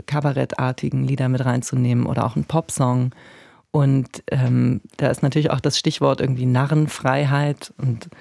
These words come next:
sich einfach so eine rote Nase aufzusetzen und zu sagen, „Ich mache, was ich möchte.“ Das war für mich wahnsinnig befreiend und schön.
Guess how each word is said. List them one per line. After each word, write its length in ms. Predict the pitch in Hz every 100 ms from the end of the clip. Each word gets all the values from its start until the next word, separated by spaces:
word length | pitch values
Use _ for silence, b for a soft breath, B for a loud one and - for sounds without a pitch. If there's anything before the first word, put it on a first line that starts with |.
| B B B
sich 220 | - -
einfach 220 | 135 139
so 100 | 143
eine 60 | 139
rote 260 | 127 143 139
Nase 340 | 123 151 -
aufzusetzen 760 | 139 - 147 135 131 - 131 120
und 160 | 123
zu 100 | 139
sagen, 440 | 123 123 123 120 -
„Ich 100 | -
mache, 300 | 131 - 120
was 180 | 113 -
ich 140 | -
möchte.“ 400 | 160 170 - 117
Das 200 | 117 -
war 140 | 120
für 140 | 123 127
mich 300 | 123 - -
wahnsinnig 500 | 120 127 170 139 143
befreiend 600 | 143 - 135 135 123 117
und 100 | 120
schön. 320 | - 117 117